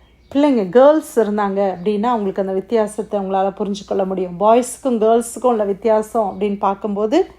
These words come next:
கேர்ள்ஸ் பார்த்தா நிறைய நேரம் என்ன பண்ணுவாங்க? கண்ணாடி முன்னால நின்னு அந்த மேக்கப், இந்த மேக்கப், அதை ட்ரை பண்றேன், இதை ட்ரை பண்றேன். கடைக்கு போனாலே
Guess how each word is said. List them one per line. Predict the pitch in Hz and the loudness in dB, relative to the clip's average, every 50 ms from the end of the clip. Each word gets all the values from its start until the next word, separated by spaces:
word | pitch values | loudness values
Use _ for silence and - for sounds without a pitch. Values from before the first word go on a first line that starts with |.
| _ _ _ _ _ _ - _ - 202 | _ _ _ _ _ _ -20 _ -2 4
கேர்ள்ஸ் | 202 240 262 277 285 277 - - 247 | 6 6 8 6 4 2 -2 -2 0
பார்த்தா | 226 220 220 247 262 | 0 0 0 0 -2
நிறைய | 254 233 214 - 151 190 202 226 247 277 285 | -2 -4 -6 -6 -6 -8 -8 -6 -4 -4 -2
நேரம் | 294 294 285 277 277 | 0 0 0 0 -2
என்ன | 285 269 247 | -2 -2 -2
பண்ணுவாங்க? | 247 233 240 226 214 214 208 208 208 214 247 294 311 | -2 -4 -4 -4 -4 -4 -4 -4 -4 -4 -6 -6 -6
கண்ணாடி | - 240 208 202 202 202 190 196 | -8 -6 -6 -4 -4 -2 -2 -4
முன்னால | 185 185 190 196 196 196 196 196 | -4 -4 -6 -6 -4 -4 -4 -4
நின்னு | 190 190 202 202 202 208 214 | -6 -4 -4 -4 -2 -2 -2
அந்த | 208 202 185 180 185 202 | -4 -4 -6 -6 -6 -4
மேக்கப், | 190 196 208 202 208 - 214 208 - 226 | -4 -4 -6 -4 -4 -4 -4 -4 -2 -4
இந்த | 226 220 214 220 220 226 | -2 -2 -2 -2 -2 -2
மேக்கப், | 220 226 233 233 233 - 247 226 202 220 | -2 -2 -4 -4 -2 -2 -2 -2 0 0
அதை | 208 196 185 208 | -2 0 0 -2
ட்ரை | 208 202 220 220 220 220 202 | -4 -4 -4 -4 -4 -4 -4
பண்றேன், | 226 214 214 202 214 214 214 | -4 -4 -4 -2 -2 -2 -2
இதை | 202 190 214 208 208 - | -4 -4 -6 -6 -6 -6
ட்ரை | 233 226 233 202 | -6 -6 -4 -4
பண்றேன். | - 233 220 214 220 220 226 233 220 202 - _ _ _ _ _ _ _ _ | -2 -2 -2 0 0 0 0 -2 -2 -6 -12 _ _ _ _ _ _ _ _
கடைக்கு | - - 190 208 220 214 - | -4 0 2 2 2 2 0
போனாலே | 226 - 254 226 226 226 226 226 233 254 294 339 | -2 0 2 2 2 2 2 4 4 4 4 2